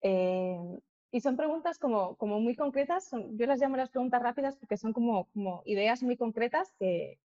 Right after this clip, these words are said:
que en relación a tu día a día. Una de ellas es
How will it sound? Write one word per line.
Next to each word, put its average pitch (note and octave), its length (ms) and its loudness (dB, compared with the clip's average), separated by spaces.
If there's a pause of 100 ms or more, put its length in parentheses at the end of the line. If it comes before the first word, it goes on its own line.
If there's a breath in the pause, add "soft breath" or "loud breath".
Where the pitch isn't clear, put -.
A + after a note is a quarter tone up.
que E3+ 280 -12
en G3 100 -4
relación G3+ 360 0
a G#3 260 0
tu F3+ 100 -8
día F3+ 180 2
a - 20 -4
día. E3+ 240 -8 (300)
Una C#4+ 180 4
de C#4+ 100 0
ellas D4 220 0
es F3+ 260 -6